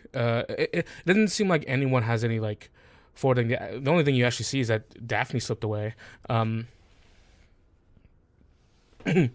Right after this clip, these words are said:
yeah, um, th-, and, uh, uh, some other crew members are also, uh, keeping an eye out, but especially the Eagle, who is putting in double time at the moment. <laughs> Uh, anything you're doing in partic-,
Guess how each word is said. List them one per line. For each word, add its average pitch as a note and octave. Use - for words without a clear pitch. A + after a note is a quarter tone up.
yeah, A#2
um, A#2
th-, D#3
and, C3+
uh, D3
uh, D#3+
some D#3
other D3
crew C#3+
members B2
are B2+
also, A2+
uh, G#2+
keeping A#2
an A2+
eye A2
out, G#2+
but G#2+
especially -
the B2
Eagle, A2+
who A2+
is G#2+
putting A#2+
in A2+
double A2
time G#2+
at G#2+
the A2+
moment. A2
<laughs> -
Uh, A#2
anything C3
you're B2+
doing B2+
in B2
partic-, B2